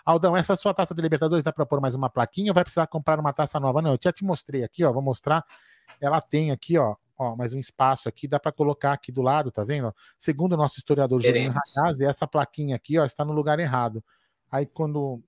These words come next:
Speaker 1: eu vou até pedir pra mudar depois, se Deus quiser, eu vou pedir pra mudar quando for colocar a outra também. Vamos ver se Deus quiser, né? Não tô can-, contando com o ovo no cu da galinha, mas Danilo Gama, quebramos o galinho, hein?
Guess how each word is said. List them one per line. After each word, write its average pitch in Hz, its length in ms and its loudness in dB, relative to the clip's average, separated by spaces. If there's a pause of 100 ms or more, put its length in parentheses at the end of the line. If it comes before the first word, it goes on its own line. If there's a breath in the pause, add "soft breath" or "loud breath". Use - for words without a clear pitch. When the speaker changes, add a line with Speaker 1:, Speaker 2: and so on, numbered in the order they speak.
Speaker 1:
eu 127 240 -6
vou 131 120 -8
até 135 160 -10
pedir 139 200 -12
pra 147 140 -2
mudar 127 300 0
depois, 117 340 -4
se - 80 -20
Deus 120 160 -10
quiser, 113 200 -8
eu 127 40 -6
vou 135 100 -10
pedir 120 160 -14
pra 131 120 -10
mudar 123 320 -2
quando 117 240 -10
for - 160 -8
colocar 120 320 -2
a 123 40 4
outra 120 240 2
também. 110 360 -4 (560 soft breath)
Vamos 127 160 -2
ver 120 80 2
se - 120 -8
Deus 113 220 2
quiser, 113 320 0
né? 110 100 -4
Não 107 120 -4
tô 117 120 0
can-, 117 200 -4 (180)
contando 117 320 -2
com 120 120 -2
o - 20 2
ovo 117 80 -4
no 117 80 -2
cu 127 100 -2
da 123 80 -2
galinha, 110 400 0
mas 123 320 -2 (540 soft breath)
Danilo 160 420 6
Gama, 127 320 4
quebramos 185 540 4
o 220 40 4
galinho, 170 420 4
hein? 165 140 0